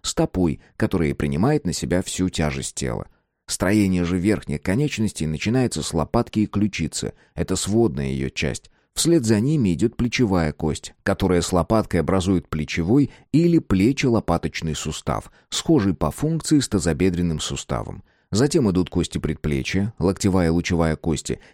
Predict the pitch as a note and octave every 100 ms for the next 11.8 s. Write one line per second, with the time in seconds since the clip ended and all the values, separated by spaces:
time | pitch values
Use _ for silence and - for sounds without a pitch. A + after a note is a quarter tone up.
0 | - G2 G2 F2+ - D#2 - C2+ B1 B1
1 | - B2+ - A#2+ E2 C#2 D2+ A2 C3+ -
2 | - B2 - F3+ G2+ C#2+ - - - G#1+
3 | - - _ - - E3+ G2+ F2+ E2 -
4 | D#3+ D#3 - C#3+ B2 - C#3 C#3+ F#2+ B1
5 | G#1 G1+ - _ - F2+ G2 E2 D#2 D#2+
6 | - C3 G#2+ F#2+ E2+ - - F#2+ F2+ F2
7 | - F#2 F2+ - A2+ A#2+ F2+ - D2+ -
8 | - G#2 F2 - F#2+ A2 - D3 E3+ D#3
9 | - - - D3 C#3+ D3 C3+ - G#2+ A2
10 | - A#2+ A#2 B2 A2 D#2+ - C2 - A#1+
11 | A#1+ A1 - _ - C3 G#2+